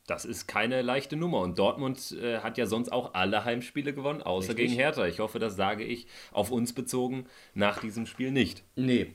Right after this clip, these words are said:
Speaker 2: ähm, das hoffst du vielleicht, aber ob das so sein wird, kann ich dir jetzt nicht beantworten. Insofern, ich finde die Hertha-Aufstellung auch gar nicht so schlecht. Wir haben, äh, das vor eben, soeben schon live bei Facebook kurz besprochen, deswegen jetzt auch nochmal hier.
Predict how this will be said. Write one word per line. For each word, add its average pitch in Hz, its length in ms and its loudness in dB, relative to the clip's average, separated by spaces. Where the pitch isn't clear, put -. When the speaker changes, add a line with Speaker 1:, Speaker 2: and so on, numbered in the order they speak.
Speaker 2:
ähm, 101 680 2
das 98 200 -2
hoffst 139 240 0
du 90 80 -6
vielleicht, 80 420 -8
aber 87 260 -4
ob - 80 -16
das 87 100 -10
so 87 80 -8
sein 82 180 -6
wird, 95 140 -10
kann 101 100 -6
ich 95 60 -8
dir 95 100 -4
jetzt 92 120 -6
nicht 120 140 -6
beantworten. 85 680 -4
Insofern, 151 360 4
ich 120 120 -2
finde 202 160 8
die 175 160 8
Hertha-Aufstellung 156 800 2
auch 131 100 -2
gar 127 140 0
nicht 135 100 -2
so 113 80 -4
schlecht. 151 300 -2
Wir 117 120 2
haben, 131 440 -2
äh, 117 400 2
das 117 180 -4
vor 92 140 -2
eben, 131 360 -2
soeben 123 220 -2
schon 120 160 -2
live 123 440 4
bei 143 180 -4
Facebook 156 480 -2
kurz - 260 -6
besprochen, 139 440 0
deswegen 123 260 -4
jetzt 131 100 -4
auch 123 60 -4
nochmal 127 180 0
hier. 147 260 4